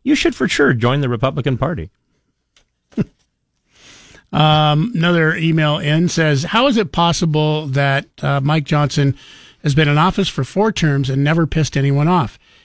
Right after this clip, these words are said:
Speaker 2: Is he easily manipulated, wishy-washy, milquetoast? I can be a room, uh, alone with one person and piss half the people off in there."
Speaker 1: You know, it,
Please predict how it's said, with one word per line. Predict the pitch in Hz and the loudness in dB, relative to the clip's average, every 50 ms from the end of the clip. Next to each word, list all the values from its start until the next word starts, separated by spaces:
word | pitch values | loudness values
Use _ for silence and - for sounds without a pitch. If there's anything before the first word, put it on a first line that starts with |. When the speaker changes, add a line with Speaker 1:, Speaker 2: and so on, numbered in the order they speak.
| _ _ _ - | _ _ _ 0
Speaker 2:
Is | 160 156 131 | 2 2 4
he | 151 147 147 - - | 2 2 0 -2 -4
easily | 180 180 190 196 165 185 185 185 180 170 | -2 -2 0 0 -2 -2 0 0 0 0
manipulated, | 151 135 135 156 208 214 - 247 226 233 233 233 240 233 220 214 | 0 0 0 0 -2 0 0 0 0 2 2 2 2 0 0 0
wishy-washy, | 156 170 220 - - 240 220 220 214 214 202 - - - 226 220 190 | 0 0 0 0 -2 -2 0 0 0 -2 -2 -2 -2 -2 0 0 0
milquetoast? | 156 175 208 214 - _ - 208 202 208 220 220 - - - - | 0 0 0 -2 -4 _ -2 0 0 2 0 0 -2 -4 -6 -4
I | - 180 196 | -2 -2 0
can | 196 220 196 | 0 0 2
be | 180 175 170 | 2 2 2
a | 165 | 2
room, | 160 170 175 175 175 170 175 190 - | 2 2 2 2 2 2 0 -2 -2
uh, | 175 156 156 156 156 165 | -2 -2 -2 -2 -2 -2
alone | 156 160 160 165 170 175 175 | 0 0 2 2 2 2 2
with | 165 156 135 151 | 2 0 0 0
one | 160 190 226 233 | 0 0 0 0
person | - - 160 131 - 147 139 | 0 0 0 0 0 0 0
and | 139 135 123 - | 0 0 -2 -2
piss | - 175 160 - | -2 -2 -2 0
half | - 175 170 165 | 0 -2 -2 -2
the | - 165 | -4 -4
people | - - 202 196 196 190 196 | -4 -2 -4 -2 0 0 2
off | 196 208 208 - | 2 2 0 0
in | - 170 156 | 0 0 0
there." | 143 123 110 - - | -2 -2 -6 -4 -2
Speaker 1:
You | 202 | 0
know, | 208 202 - | 0 0 -2
it, | - 202 214 214 - - | -4 -4 -4 -4 -6 -8